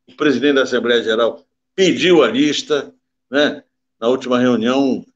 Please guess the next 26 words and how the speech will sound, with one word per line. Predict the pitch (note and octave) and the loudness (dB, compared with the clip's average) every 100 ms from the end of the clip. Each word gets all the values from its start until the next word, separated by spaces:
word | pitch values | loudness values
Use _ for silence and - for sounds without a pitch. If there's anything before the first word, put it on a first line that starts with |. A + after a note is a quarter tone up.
| _ - | _ -14
até | G#2 C3 B2+ | -8 -6 -6
foi, | - B2+ A#2+ G2 F2 E2 _ _ _ _ _ _ _ - | -2 0 0 -4 -12 -20 _ _ _ _ _ _ _ -14
eu | C#3 C3+ | -8 -8
fiquei, | - - C3+ A#2+ | -10 -10 -6 -6
foi, | - C#3 C#3 - _ _ _ | -6 -6 -6 -8 _ _ _
ele, | C#3+ A#2+ - _ _ - | -8 -8 -10 _ _ -10
eu, | A2+ G#2+ G#2 A#2 | -6 -6 -4 -4
ele | A2+ | -4
já | A2+ | -2
é | A2+ | -2
uma | G#2+ G2+ | -4 -6
pessoa | G#2+ - A2 G#2 - _ - | -10 -4 -4 -4 -8 _ -12
também | A2 G2+ G2 | -10 -10 -10
de | |
uma | G#2+ | -12
certa | G#2+ A#2+ A#2+ - | -10 -10 -10 -8
idade, | B2+ C3 C3 A#2 - _ _ _ _ - | -2 0 0 -4 -16 _ _ _ _ -8
ainda | A2 A#2 | -4 -4
falou: | A2+ A2+ A2+ | -2 -2 -2
poxa, | B2+ B2+ - G2+ E2+ _ _ _ _ - | 0 0 0 -8 -14 _ _ _ _ -12
que | G#2+ | -8
ele | G#2 | -8
tava | - A#2 A2+ A2 | -4 -2 -2 -6
se | - | -8
sentindo | A#2 G#2+ - A2+ G#2 F#2+ | -14 -14 -12 -12 -12 -14
desconfortável | - C#3+ C#3+ C#3+ C3+ - C3 C3 C#3+ D#3 - | -6 -4 -2 -2 -2 -2 0 0 0 -2 -4